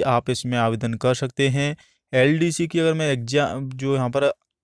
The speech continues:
आयु सीमा की बात करूँ तो देखिए, एग्जाम देने के लिए आपको अठारह से चालीस वर्ष आयु सीमा रखी गई है, लेकिन दो साल की आपको ऊपरी आयु सीमा में छूट भी दी जाती है।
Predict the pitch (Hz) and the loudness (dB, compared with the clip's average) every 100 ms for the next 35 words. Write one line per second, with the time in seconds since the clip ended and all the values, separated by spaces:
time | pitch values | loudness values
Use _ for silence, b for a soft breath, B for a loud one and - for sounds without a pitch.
0 | _ _ - 131 143 160 165 156 151 151 | _ _ -2 2 4 2 0 0 0 2
1 | 143 - 147 143 160 B B B 151 147 | 2 2 -2 -2 -6 B B B -2 0
2 | 151 151 131 143 147 139 139 143 143 139 | 2 0 0 -2 0 0 0 0 0 0
3 | 131 143 143 139 - 117 123 135 - 113 | -2 -4 -4 -4 -2 0 0 -2 2 2
4 | 117 123 131 127 131 120 120 131 127 123 | 2 0 -2 -2 -2 -4 -4 -6 -4 -4
5 | - 120 123 147 139 131 131 143 151 b | -6 -10 -6 -2 0 0 0 -2 -4 b
6 | b b 156 185 180 147 160 151 139 143 | b b 0 2 2 2 2 2 0 0
7 | 143 131 120 - 139 139 123 127 127 113 | 0 0 0 -2 -2 -2 -4 -2 -2 -2
8 | 113 - 117 113 131 - - 113 147 147 | -4 -6 -6 -4 -4 -6 -6 -6 -6 -6
9 | 117 107 101 95 110 101 95 | -4 -2 -2 -4 -6 -6 -6